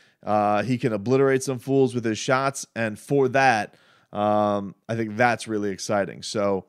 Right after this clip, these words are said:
um, you know, those were the big storylines of tonight. It wasn't the greatest card in the world. It did have a good, uh, Beno Rival with his, uh, Kai Kara France, the, the guillotine that he put on him. That was a sick move, man. That was a great fight. It, it, it really had the makings of a classic, but,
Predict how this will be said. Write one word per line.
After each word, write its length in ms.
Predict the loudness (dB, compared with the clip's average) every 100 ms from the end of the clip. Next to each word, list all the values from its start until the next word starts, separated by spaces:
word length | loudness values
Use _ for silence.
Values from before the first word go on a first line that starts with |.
| _ _ _ _
um, 640 | -4 -2 0 -2 -6 -12 -18 _ _ _
you 100 | 0
know, 100 | 2
those 220 | 4 4
were 60 | 2
the 100 | 0
big 240 | 2 2
storylines 640 | 0 -2 0 0 0 -2 -2
of 80 | -8
tonight. 280 | -6 -4
It 100 | -4
wasn't 540 | -6 -4 0 0 -2 -4
the 80 | 0
greatest 400 | 0 0 -4 -2
card 260 | 2 2
in 60 | 2
the 80 | 0
world. 300 | 4 4 2
It 140 | 2
did 160 | 2 4
have 220 | 2 0
a 40 |
good, 300 | 0 0 0 -8 -20 _
uh, 140 | -2 0
Beno 300 | 2 0 0
Rival 420 | 2 4 4 2
with 140 | -2 -2
his, 260 | -4 -2
uh, 180 | 0 0
Kai 280 | 0 0 0
Kara 300 | 0 -2 0
France, 300 | -2 -4 -4
the, 220 | -4 -2
the 120 | -4
guillotine 480 | -6 -2 -2 -4 -4
that 100 | -4
he 60 | -2
put 160 | -2
on 180 | -2 -4
him. 40 | -10 _ _ _ _ -12
That 180 | 2 2
was 180 | 4 0
a 60 |
sick 320 | -6 -2 -2 -2
move, 300 | -4 -2 -2
man. 300 | -4 -4 -2
That 120 | 0
was 140 | 0
a 80 | -4
great 340 | -2 0 0
fight. 440 | 0 0 2 0 -4
It, 220 | -6 -4 -2
it, 340 | -2 -2 -2
it 100 | -4
really 240 | 2 2
had 140 | 2 0
the 60 |
makings 220 | -2 -4 -6
of 60 |
a 60 | -6
classic, 420 | -2 -2 -2 -4
but, 260 | -2 -2